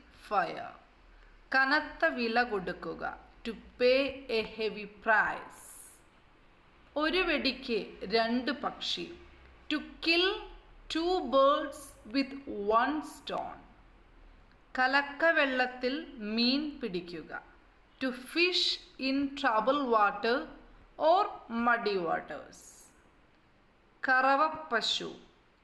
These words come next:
cash cow. കുട്ടിക്കളി, children's play. വായിൽ വെള്ളിക്കരണ്ടിയുമായി, Born with a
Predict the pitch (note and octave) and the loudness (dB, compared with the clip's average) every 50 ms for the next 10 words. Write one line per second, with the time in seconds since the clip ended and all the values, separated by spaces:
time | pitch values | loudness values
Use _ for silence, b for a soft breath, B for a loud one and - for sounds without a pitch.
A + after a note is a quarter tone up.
0 | - B3 B3 B3+ B3+ B3+ C4+ D#4 D#4+ - - - - - - - - A#3+ G3+ E3+ | -2 0 2 2 2 2 0 0 -2 -4 -4 -4 -6 -6 -8 -10 -2 -2 0 0
1 | - - - - - - - - - _ _ _ _ _ _ _ _ _ _ _ | 0 -6 -8 -8 -14 -18 -20 -20 -20 _ _ _ _ _ _ _ _ _ _ _
2 | _ _ _ _ _ _ _ _ _ _ - D4 C#4+ D4 C#4+ - - - - F4 | _ _ _ _ _ _ _ _ _ _ -6 -6 -6 -6 -8 -18 -10 -6 -6 -6
3 | F4 F4 - - - B3+ A3 F3 E3+ E3 D#3+ - - - - - _ - - _ | -6 -6 -12 -4 0 0 0 0 0 -4 -8 -10 -12 -16 -20 -20 _ -20 -20 _
4 | _ - - - - B3+ B3 A#3+ A3 - A#3 A3+ A#3 B3 C4+ C#4+ C#4 - - - | _ -10 -6 -4 -2 0 0 -2 0 2 4 4 4 4 2 -2 -6 -8 -14 -16
5 | - - - - _ G3+ F#3 F3 E3 E3 - - - - - - _ _ _ _ | -18 -20 -20 -16 _ -6 -6 -4 -6 -6 -10 -14 -18 -20 -20 -20 _ _ _ _
6 | _ _ _ _ _ _ _ _ _ _ _ _ _ _ _ _ A3+ A3+ A#3 A#3+ | _ _ _ _ _ _ _ _ _ _ _ _ _ _ _ _ 0 4 4 6
7 | A#3+ B3 B3+ C4 C4+ C#4 D4 D#4 D#4+ E4 - - - - A3 A3+ A3 A#3 B3 B3 | 6 6 6 6 4 4 2 0 0 -2 -6 -12 -16 -12 -10 2 4 6 6 6
8 | C4+ C#4+ C#4+ D4 D4+ E4+ E4 - - - - B3+ A#3+ A#3 A3+ A3 A3 G#3 F3+ G3+ | 6 4 4 2 2 0 -4 -8 -14 -6 0 0 2 2 2 -2 -2 -2 -2 -2
9 | F#3 F3+ F3+ E3+ D#3+ E3+ E3 D#3+ D3+ - - C#3 - - - _ _ _ _ _ | -2 -2 -4 -4 -4 -2 -2 -2 -2 -4 -8 -14 -18 -20 -20 _ _ _ _ _
10 | F#3+ F3 F3 - A#3+ B3 C4 C4+ C#4 D4+ E4 E4 D4+ - - A3 A3 B3 A#3+ A#3+ | -16 -16 -4 0 2 2 4 4 2 2 0 -4 -6 -10 -12 -4 -2 -2 -2 0
11 | B3 A#3+ A#3+ A#3+ A#3+ | 0 -2 -2 -2 -2